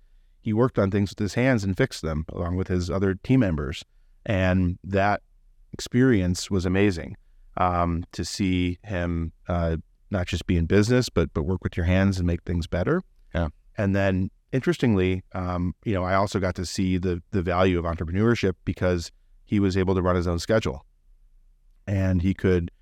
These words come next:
Speaker 1: pick us up from school or go to a special event. Um, it wasn't like he had to,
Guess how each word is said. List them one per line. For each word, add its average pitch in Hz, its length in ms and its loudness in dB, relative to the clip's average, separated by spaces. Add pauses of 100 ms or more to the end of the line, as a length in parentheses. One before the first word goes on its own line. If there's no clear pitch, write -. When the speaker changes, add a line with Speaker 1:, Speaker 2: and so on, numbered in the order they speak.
(180)
Speaker 1:
pick - 140 -8
us 92 140 -4
up 101 100 -4
from 95 140 -4
school 117 420 2
or 92 100 2
go 95 140 0
to 95 100 2
a 92 60 0
special 92 380 -4
event. 98 480 -2 (360)
Um, 87 320 2
it 80 60 0
wasn't 90 340 2
like 87 200 2
he 90 140 0
had 87 220 0
to, 85 340 2